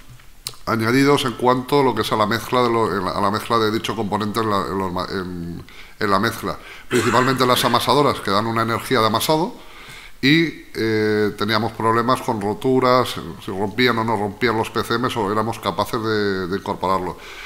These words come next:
Hemos llegado a ver exudaciones del material a lo largo de la masa, hemos visto cosas raras que en principio, bueno, pues, es decir, ahora con un punto de vista crítico al acabar, o al ir acabando el proyecto, son normales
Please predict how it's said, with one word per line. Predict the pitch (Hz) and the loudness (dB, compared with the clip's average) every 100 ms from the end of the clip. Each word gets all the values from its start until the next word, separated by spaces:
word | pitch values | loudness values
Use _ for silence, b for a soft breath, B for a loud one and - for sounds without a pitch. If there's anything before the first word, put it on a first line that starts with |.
| B - | B -6
Hemos | 113 113 | -4 0
llegado | 113 104 95 | 2 2 2
a | |
ver | 107 | 2
exudaciones | 104 - 127 98 - 143 139 131 120 | 0 -2 0 -2 2 2 4 2 2
del | 110 | 0
material | 95 92 113 135 135 127 | -2 0 2 4 4 4
a | 107 | 2
lo | 98 | 2
largo | 98 98 | 0 0
de | 98 | -2
la | 85 | 2
masa, | 147 - 139 139 131 - - B B B B | 2 2 0 -2 -4 -10 -16 B B B B
hemos | - 135 | 0 0
visto | 131 147 | 2 2
cosas | 147 151 127 | 4 4 4
raras | 156 156 | 4 4
que | 147 | 4
en | |
principio, | 120 113 131 139 170 170 B B B - | 0 -2 -2 -2 -2 -6 B B B -4
bueno, | 151 - | -2 -2
pues, | - 95 - 60 - | -4 -4 -8 -10 -4
es | |
decir, | - 131 117 101 73 52 - - - | -2 0 0 -2 -6 -10 -14 -16 -8
ahora | 104 120 | 0 2
con | 117 123 | 2 0
un | 120 | 0
punto | 131 127 | -2 2
de | 127 | 2
vista | 123 127 120 | 4 0 0
crítico | 123 123 120 | -2 0 4
al | 113 | 4
acabar, | 110 117 120 107 95 | 4 4 6 4 0
o | 82 78 67 | -6 -8 -4
al | 104 | 0
ir | 120 | 2
acabando | 107 107 107 117 | 4 4 4 2
el | |
proyecto, | 110 117 107 - 147 147 B B B B | 0 0 0 0 0 0 B B B B
son | - 139 135 | -2 2 4
normales | 131 123 135 147 | 4 4 6 4